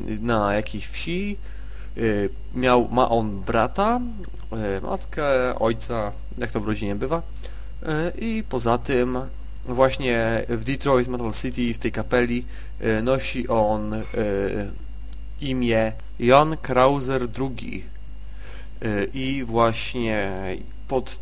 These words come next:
tym pseudonimem jest właśnie wokalistą. Już chyba to powtarzam któryś tam raz z kolei. I wraz z nim w tej kapeli gra basista i perkusista. Oraz mają takiego emo do bicia.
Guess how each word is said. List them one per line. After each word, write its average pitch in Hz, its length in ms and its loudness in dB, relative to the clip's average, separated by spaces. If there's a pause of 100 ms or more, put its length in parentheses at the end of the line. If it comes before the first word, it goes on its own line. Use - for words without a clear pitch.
(160)
tym 107 320 0
pseudonimem 120 800 -2 (300)
jest 127 520 2
właśnie 98 520 0
wokalistą. 92 500 -4
Już 107 140 -4
chyba 110 300 -2
to - 120 -4
powtarzam 104 420 -2
któryś 104 240 -6
tam 87 280 -4
raz 98 160 -2
z - 60 -6
kolei. 175 360 -2 (220)
I 165 180 0
wraz 139 460 0
z 117 140 -2
nim 123 460 0 (120)
w - 100 -6
tej 139 120 0
kapeli 117 440 0
gra 104 480 2 (320)
basista 117 920 2
i 113 180 -2 (320)
perkusista. 120 840 -2 (540)
Oraz 160 200 2
mają 156 200 2
takiego 113 720 2 (580)
emo 113 320 2
do 101 120 -2
bicia. 156 380 0